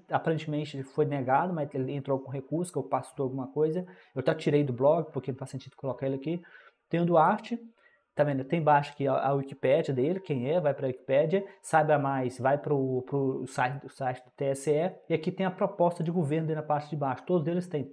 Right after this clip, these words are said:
também tá no site do T S E, só que o site do T S E não tem um link da, não tem um link pra o projeto de governo. Tem uma, um, um arquivo que você baixa. Aí, pra facilitar a vida sua, eu já coloquei o arquivo direto no blog, que aí você não precisa ficar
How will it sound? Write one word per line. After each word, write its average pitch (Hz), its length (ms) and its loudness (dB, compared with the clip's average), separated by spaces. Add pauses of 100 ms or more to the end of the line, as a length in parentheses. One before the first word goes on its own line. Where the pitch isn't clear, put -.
também 160 240 -2
tá 170 240 -4
no 170 80 -4
site 160 220 -2
do - 40 -14
T 170 40 -6
S 156 160 -6
E, 135 40 -2
só 147 100 0
que 160 40 -2
o 165 40 -4
site 180 260 2
do 165 140 0
T 165 100 0
S 156 220 2
E 165 100 2
não 190 100 -2
tem 190 140 0
um 190 80 2
link 175 260 0
da, 139 120 0
não 147 260 -12
tem 165 140 -6
um 160 80 -6
link 156 240 -4
pra 160 260 -4
o 160 180 -6
projeto 117 480 -6 (580)
de 127 80 -6
governo. 117 540 -8
Tem 156 180 0
uma, 165 260 0
um, 143 300 -2
um 151 80 -4
arquivo 156 380 -4
que 156 100 -8
você 156 180 -2
baixa. 139 480 -2 (380)
Aí, 147 80 -2
pra - 140 -6
facilitar 208 420 -2
a 147 60 2
vida 139 200 0
sua, 208 340 2
eu 147 120 2
já 156 100 2
coloquei 170 360 0
o 175 40 -2
arquivo 165 320 -2
direto 156 440 2
no 170 40 -2
blog, 135 420 0
que 147 100 -6
aí 131 40 -6
você 151 120 -14
não 151 80 -8
precisa 151 260 -12
ficar 151 300 -8